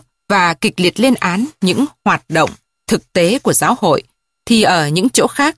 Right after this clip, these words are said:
cô con gái của mục sư Patrick tỏ ra chưa vượt khỏi một số ảo tưởng về tôn giáo. Trong một mức độ nhất định, bà đã lý tưởng hóa cái sứ mệnh cao quý của những người truyền đạo như kiểu Saint John.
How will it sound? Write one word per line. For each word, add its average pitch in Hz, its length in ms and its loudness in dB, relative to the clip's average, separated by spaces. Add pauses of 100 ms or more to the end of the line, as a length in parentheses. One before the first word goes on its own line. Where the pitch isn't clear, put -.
(280)
cô 294 120 0
con 285 180 2
gái 208 260 0
của 190 140 -4
mục 165 220 -2
sư 233 400 2
Patrick 220 420 -2 (160)
tỏ 165 200 2
ra 202 440 0
chưa 294 140 4
vượt 214 220 0
khỏi 156 240 -2
một 139 120 -2
số 233 280 2
ảo 156 220 0
tưởng 123 500 -2
về 160 220 0
tôn 190 300 0
giáo. 170 360 -2 (840)
Trong 269 120 4
một 170 140 2
mức 254 180 2
độ 180 220 0
nhất 262 200 0
định, 165 200 0 (320)
bà 185 140 0
đã 175 280 0
lý 247 220 0
tưởng 151 320 0
hóa 170 280 0
cái 294 80 0
sứ 262 180 0
mệnh 190 260 2
cao 254 240 0
quý 220 320 2
của 226 140 -2
những 196 200 0
người 170 160 4
truyền 147 320 -2
đạo 143 260 -2
như 226 180 2 (100)
kiểu 156 280 0
Saint 214 340 0
John. 196 360 0